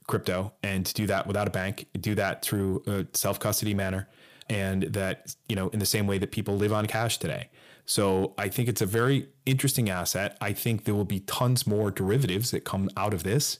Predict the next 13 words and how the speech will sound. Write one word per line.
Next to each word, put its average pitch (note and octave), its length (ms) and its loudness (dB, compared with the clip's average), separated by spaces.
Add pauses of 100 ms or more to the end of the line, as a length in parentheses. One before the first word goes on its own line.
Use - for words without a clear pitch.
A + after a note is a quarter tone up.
(1000)
Y-, G#2 180 -4
you A2+ 300 2
are G#2+ 220 4
very G#2 400 2
right F2+ 320 -2 (120)
in G2+ 120 -2
that F#2+ 180 -2
we G#2+ 120 0
cannot F#2+ 420 -2
let F#2 420 -4 (720)
the F#2+ 480 0
need A2+ 380 2
for, F2 460 0